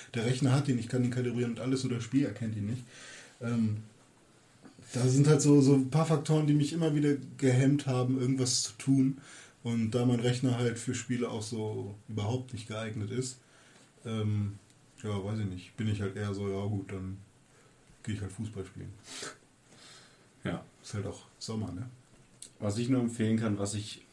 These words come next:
Speaker 3: äh, im Sommer immer mal wieder spiele, ist Red Dead Redemption, weil es auch für mich so ein Sommerspiel ist, einfach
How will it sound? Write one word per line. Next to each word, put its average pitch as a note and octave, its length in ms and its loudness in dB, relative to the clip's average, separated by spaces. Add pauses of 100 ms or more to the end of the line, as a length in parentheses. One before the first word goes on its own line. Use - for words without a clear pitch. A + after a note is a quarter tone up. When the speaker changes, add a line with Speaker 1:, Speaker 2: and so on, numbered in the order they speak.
(100)
Speaker 3:
äh, - 40 -10 (440)
im G2+ 120 -6
Sommer G2+ 360 2
immer G2 200 0
mal F#2 180 -6
wieder F#2+ 180 -4
spiele, F#2+ 340 -8
ist F2+ 180 -8
Red F2+ 160 -8
Dead F2+ 180 -10
Redemption, F2+ 480 -6
weil F2 120 -8
es - 140 -8
auch F#2 140 -8
für - 140 -8
mich F2+ 220 -4
so - 100 -8
ein E2+ 100 -8
Sommerspiel F2+ 560 -6
ist, F2+ 220 -10
einfach F2+ 260 -6